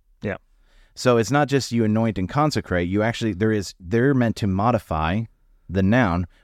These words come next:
Speaker 2: which is the person, place, thing, or idea, right? Uh, so then in this section, they actually go into what are they consecrating, what are they anointing? And it lists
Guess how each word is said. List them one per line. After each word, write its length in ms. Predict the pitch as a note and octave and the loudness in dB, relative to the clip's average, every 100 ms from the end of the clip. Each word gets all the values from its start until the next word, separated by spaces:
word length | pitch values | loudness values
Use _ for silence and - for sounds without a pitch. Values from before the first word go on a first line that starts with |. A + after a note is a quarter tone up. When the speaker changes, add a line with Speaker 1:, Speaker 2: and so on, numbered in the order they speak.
| - | -4
Speaker 2:
which 160 | G2+ | 0
is 100 | G#2 | 0
the 100 | E2 | -2
person, 300 | - A2+ A2 | 0 0 0
place, 280 | - G#2 F#2 | 0 -2 -2
thing, 320 | G2 F2+ F2+ E2+ | -4 -2 -2 -2
or 240 | F#2 E2+ | -2 -2
idea, 580 | D#2 D#2 D#2+ F#2+ E2 - _ | -2 -4 -4 -2 -4 -8 _
right? 320 | - F2+ F#2+ - _ _ _ _ _ _ _ | -4 0 0 -2 _ _ _ _ _ _ _
Uh, 340 | - A2+ G#2 F#2+ | -2 0 2 0
so 140 | - | -2
then 400 | B2+ E3 E3 D3 - | 0 2 2 0 -4
in 140 | A#2+ | -2
this 120 | A2 | -2
section, 520 | - E3+ E3+ G#2 G#2+ A#2 _ _ _ - | 0 -2 0 -2 -2 -6 _ _ _ -4
they 100 | A2+ | -2
actually 220 | G#2+ A2+ | 0 -2
go 180 | A2+ C3 | -2 0
into 240 | D#3+ G2+ | -2 -2
what 180 | F2+ G2 | 0 0
are 60 | F#2+ | 0
they 120 | F#2 | -2
consecrating, 560 | G2+ F#2+ F2+ G#2 G2 F2+ | -2 -4 -4 -2 -2 0
what 140 | F2+ | 0
are 20 | |
they 140 | F2 F2 | 0 -2
anointing? 500 | E2+ G#2+ A#2+ D#2 C#2+ _ _ _ | 0 0 -2 -4 -10 _ _ _
And 140 | G#2+ A2+ | -4 -2
it 60 | |
lists 240 | A#2 C3+ | 0 -2